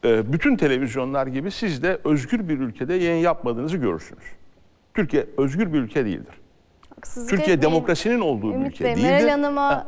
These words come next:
Speaker 1: ha. Biliyorum ama
Speaker 2: bu
Speaker 1: bakın ben
Speaker 2: kanalda ağırladık.
Speaker 1: Biliyorum, ağırladınız. Sayın Fatih Altaylı da-, davet etti. E, bunu reddetmiyoruz ama diyorum ya, adil değildi. E, olması mümkün de değildi.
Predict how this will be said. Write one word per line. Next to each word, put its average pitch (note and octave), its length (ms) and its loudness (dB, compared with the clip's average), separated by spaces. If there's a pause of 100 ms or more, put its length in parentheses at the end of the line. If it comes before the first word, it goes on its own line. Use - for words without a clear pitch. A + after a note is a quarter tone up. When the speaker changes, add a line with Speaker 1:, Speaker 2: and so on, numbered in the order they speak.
(120)
Speaker 1:
ha. - 120 -4 (300)
Biliyorum A#3+ 380 4
ama F3+ 140 2
Speaker 2:
bu F#3+ 40 4
Speaker 1:
bakın B3 180 2
ben A#3+ 80 0
Speaker 2:
kanalda B3 280 0 (680)
ağırladık. A#3 720 -2
Speaker 1:
Biliyorum, A#2+ 320 -2 (240)
ağırladınız. D#2 460 -6
Sayın - 340 -6 (300)
Fatih - 320 -8
Altaylı D#2 500 -6 (360)
da-, C#2+ 160 -6 (100)
davet - 340 -6
etti. F3 380 -4 (440)
E, E2+ 280 0 (260)
bunu E2+ 260 -6
reddetmiyoruz E3+ 800 -4 (200)
ama - 180 -12 (180)
diyorum A#3+ 280 2
ya, - 120 0 (520)
adil G2+ 560 0
değildi. - 600 -10 (320)
E, A#2 220 -2 (100)
olması B3+ 420 2
mümkün D4+ 440 0
de B2+ 140 4
değildi. G#2 440 -6